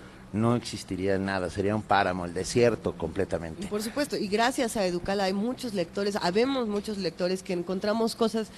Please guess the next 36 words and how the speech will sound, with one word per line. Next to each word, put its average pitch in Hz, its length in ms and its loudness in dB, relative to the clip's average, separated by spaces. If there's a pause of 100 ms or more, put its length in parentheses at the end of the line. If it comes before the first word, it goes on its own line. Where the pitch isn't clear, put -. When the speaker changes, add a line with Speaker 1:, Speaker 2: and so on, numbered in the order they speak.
(240)
Speaker 2:
que 214 80 4
no, 247 300 8
no 269 320 8
encontraríamos 247 560 6
en 240 80 6
ningún 233 200 4
otro 226 200 2
lado. 247 260 8
Es 277 220 4
el 311 140 4
caso, 247 280 2
por 233 160 0
ejemplo, 240 480 4 (320)
eh, 196 240 4
de 208 120 6
los 214 140 8
autores 240 360 8
muy 262 140 8
jóvenes 233 420 6
de 190 80 -2
Tierra 208 320 4
Adentro, 196 480 4
Speaker 1:
Así - 260 -2
es. 226 60 4
Speaker 2:
¿no? 254 140 8
Que, 254 200 6
que 254 180 6
dices, 247 360 6
es 262 80 2
que 302 260 6 (160)
a - 80 4
lo 233 140 10
mejor 262 320 10
no 370 100 8
tendría 349 320 8
acceso 349 540 2